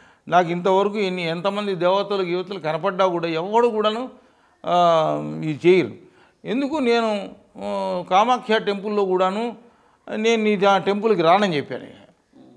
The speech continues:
అంటే "నీ ఎందుకు నాయనా?" అని చెప్పేసి అని అడిగితే, "ఏంటి ఈ మాంసం ఏంటి, ఆ గ-, గొడ్లు తా-, ఆ బలి ఇవ్వటం ఏంటి?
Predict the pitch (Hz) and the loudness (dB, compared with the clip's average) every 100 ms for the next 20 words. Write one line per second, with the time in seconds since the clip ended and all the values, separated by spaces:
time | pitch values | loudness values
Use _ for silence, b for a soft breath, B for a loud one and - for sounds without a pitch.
0 | _ _ 180 202 233 220 202 214 226 220 | _ _ -10 -2 -2 0 -2 -2 -2 0
1 | 208 208 202 190 190 190 165 170 190 254 | 0 0 -2 -4 -6 -6 -6 -4 -2 -2
2 | 247 - b b b 131 147 247 320 233 | -4 -10 b b b 0 4 4 2 0
3 | 180 170 208 214 214 180 160 180 165 131 | 2 2 2 -2 -4 -4 -2 2 2 2
4 | 147 139 127 147 156 202 160 156 139 135 | 2 0 0 -6 -4 -4 0 0 0 -4
5 | 131 113 110 101 113 113 123 180 214 196 | -4 -6 -10 -10 -12 -4 0 0 0 0
6 | 185 156 135 160 165 | -2 -4 -6 -8 -10